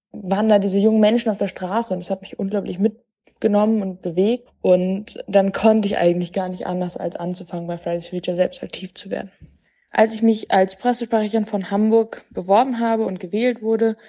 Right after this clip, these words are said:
da war ich zwar erst sechzehn, war aber schon ein halbes Jahr bei Fridays for Future aktiv. Und ich habe gesehen, was wir junge Menschen bewegen können und wie gebraucht wir sind, für unsere Zukunft einzustehen und zu kämpfen. Und dementsprechend fiel es mir nicht wirklich schwer, Verantwortung zu nehmen.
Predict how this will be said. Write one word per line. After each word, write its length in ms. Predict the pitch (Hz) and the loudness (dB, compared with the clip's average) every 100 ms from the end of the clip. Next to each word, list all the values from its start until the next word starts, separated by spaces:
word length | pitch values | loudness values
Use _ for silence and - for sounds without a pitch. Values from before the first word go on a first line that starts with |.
| - _ | -20 _
da 140 | 175 | -4
war 120 | 185 | -2
ich 140 | 190 - | -2 -6
zwar 180 | - | -12
erst 200 | - - | -8 -2
sechzehn, 580 | - 262 240 - 185 202 | 2 2 2 -4 -2 0
war 120 | 185 | 2
aber 180 | 208 208 | 2 0
schon 160 | 196 190 | -6 -6
ein 180 | 190 - | -6 2
halbes 320 | 214 202 185 | 4 4 0
Jahr 180 | 196 190 | 0 0
bei 120 | 185 | -2
Fridays 340 | - 185 180 | -2 -2 -2
for 80 | 190 | -8
Future 320 | 180 202 185 | -4 -4 -4
aktiv. 420 | - - 175 170 _ - - _ | -10 -12 -12 -12 _ -20 -20 _
Und 100 | 190 | -6
ich 80 | 196 | 2
habe 160 | 202 | 2
gesehen, 500 | 196 185 196 214 233 233 - _ | 4 2 4 4 4 0 -10 _
was 380 | - 208 233 202 | -2 -2 0 0
wir 240 | 196 240 254 | 4 4 4
junge 320 | 208 233 220 | 4 2 4
Menschen 420 | 208 220 220 208 | 4 2 2 -2
bewegen 460 | 190 165 202 220 214 | -4 -2 -4 0 -2
können 240 | - 180 | -2 -4
und 160 | 185 165 | -4 -2
wie 80 | |
gebraucht 640 | 185 180 165 175 247 247 - | -2 -2 2 4 4 0 -4
wir 120 | 185 | -4
sind, 440 | 170 180 185 190 - - _ | 0 -2 -2 -4 -8 -20 _
für 140 | - | -2
unsere 240 | - 208 190 | 2 2 0
Zukunft 360 | - 202 185 | -6 -6 -10
einzustehen 580 | - 175 208 214 196 196 | -10 0 0 0 -2 -4
und 80 | 190 | -6
zu 100 | 180 | -8
kämpfen. 640 | - 208 226 226 175 185 - - - | -2 2 2 2 -4 -6 -8 -20 -12
Und 60 | - | 2
dementsprechend 520 | 202 202 - 196 190 | 4 4 0 -2 -2
fiel 180 | - 208 | 2 2
es 100 | 202 | 4
mir 100 | 202 | 6
nicht 180 | 202 196 | 6 6
wirklich 300 | 240 - 180 | 2 2 2
schwer, 140 | 180 | 2
Verantwortung 600 | 175 - 190 180 185 185 | 4 6 6 6 2 0
zu 120 | - | -2
nehmen. 360 | 175 175 185 190 | 2 4 4 0